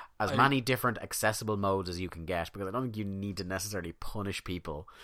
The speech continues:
Speaker 2: Depends
Speaker 1: in this
Speaker 2: on the
Speaker 1: type
Speaker 2: game.
Speaker 1: of game. Yeah.
Speaker 2: Depends on the game.
Speaker 1: Like, I don't want, say, a Super Meat Boy to have a mode like this where you can just coast or
Speaker 2: Or
Speaker 1: anything, 'cause that's not the point. <laughs>
Speaker 2: Or, um, Dark Souls.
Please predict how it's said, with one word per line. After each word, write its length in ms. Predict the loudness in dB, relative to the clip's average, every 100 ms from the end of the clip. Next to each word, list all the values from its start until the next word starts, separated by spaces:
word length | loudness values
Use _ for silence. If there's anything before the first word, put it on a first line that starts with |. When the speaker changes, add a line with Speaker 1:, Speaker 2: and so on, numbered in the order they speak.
| -6
Speaker 2:
Depends 340 | 0 4 4
Speaker 1:
in 80 | 4
this 120 | 2
Speaker 2:
on 60 | 2
the 40 | 2
Speaker 1:
type 100 | 2
Speaker 2:
game. 80 | 0
Speaker 1:
of 80 |
game. 120 | -6 -8
Yeah. 80 | -8 -8
Speaker 2:
Depends 380 | -4 -2 -2
on 60 | -4
the 80 | -2
game. 60 |
Speaker 1:
Like, 180 | -2 -2 0
I 100 | 2
don't 160 | 4 4
want, 240 | 2 2
say, 160 | 0 -2
a 60 | -2
Super 280 | -2 -2
Meat 240 | -4 -6 -6
Boy 240 | -8 -6 -8
to 60 |
have 320 | -4 -2 -4 -8 -16 -10
a 40 | -4
mode 300 | -2 -2 -4
like 220 | -8 -6
this 260 | -8 -6
where 80 | -6
you 80 | -6
can 140 | -8
just 180 | -8 -6
coast 300 | 0 0 2
or 60 | 2
Speaker 2:
Or 40 |
Speaker 1:
anything, 140 | 2 0
'cause 100 | 0
that's 160 | 0 0
not 100 | -2
the 60 |
point. 440 | -2 -4 -6 -6 -2
<laughs> 20 |
Speaker 2:
Or, 340 | 2 4 2 2
um, 800 | 4 4 2 -2 -4 -4 -4 -6 -10 -16 -16 -20 -20 -20 -20 -20 -20 -20 -20 _ -20 -10 0
Dark 240 | 0 0
Souls. 300 | -8 -12 -20